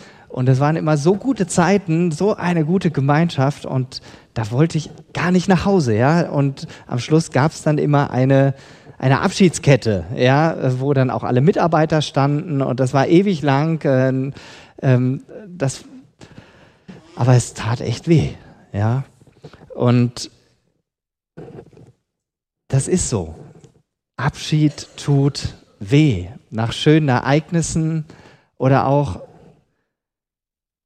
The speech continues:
wenn wir von lieben Menschen Abschied nehmen müssen. Wir haben das grad hier in der Gemeinde. Brigitte Renzos ist am Sonntag verstorben und am Montag wird sie beerdigt.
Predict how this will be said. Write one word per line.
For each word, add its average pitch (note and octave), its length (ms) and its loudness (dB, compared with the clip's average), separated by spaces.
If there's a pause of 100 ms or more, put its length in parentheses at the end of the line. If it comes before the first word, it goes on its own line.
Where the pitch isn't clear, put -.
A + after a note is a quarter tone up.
(840)
wenn B2 240 -4
wir C3 100 2
von D3 140 0
lieben D#3+ 240 4
Menschen E3+ 320 0
Abschied G#2 400 -8
nehmen F#2+ 240 -4
müssen. E2 420 -12 (160)
Wir A2 120 -2
haben C3+ 100 2
das C3+ 160 -2
grad C3+ 240 0
hier D3 200 2
in C#3 100 0
der C3+ 100 2
Gemeinde. C3 500 0
Brigitte G#2+ 460 -4
Renzos B2+ 600 -2 (140)
ist - 100 -12
am A2+ 120 -4
Sonntag A#2+ 340 -4
verstorben A#2 540 -4
und G2 120 -6
am G#2+ 120 0
Montag A#2 540 -2 (880)
wird B2 120 0
sie A#2+ 140 0
beerdigt. A#2 760 0